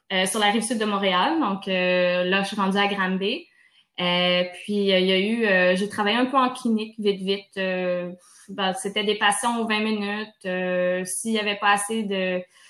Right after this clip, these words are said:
de patients pour le physio, ben, moi, je me faisais couper. Puis, euh, c'était pas vraiment l'image que je m'étais donnée de, de, de, de faire de la physiothérapie, de faire des traitements.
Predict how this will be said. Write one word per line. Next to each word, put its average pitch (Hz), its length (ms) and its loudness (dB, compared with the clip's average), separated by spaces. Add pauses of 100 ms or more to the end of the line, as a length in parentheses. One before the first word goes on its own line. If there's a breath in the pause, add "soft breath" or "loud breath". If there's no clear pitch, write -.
(240 soft breath)
de 208 140 -2
patients 220 440 0
pour 220 140 -2
le 196 100 0
physio, 202 480 -4
ben, 196 160 0
moi, 196 160 0
je 202 60 -2
me 196 100 -2
faisais 190 300 -4
couper. 220 580 -4
Puis, 190 320 -4
euh, 180 160 0
c'était 202 320 -4
pas 277 80 -2
vraiment 233 440 2
l'image 220 460 2
que 220 80 -4
je 202 120 0
m'étais 202 240 -4
donnée 202 340 -2
de, 180 580 -4
de, 85 200 -18
de, 76 140 -20 (680)
de 196 360 -2
faire 240 180 2
de 240 60 0
la 226 80 0
physiothérapie, 220 720 -2
de 220 100 -2
faire 208 180 -2
des 208 120 -2
traitements. 202 520 -4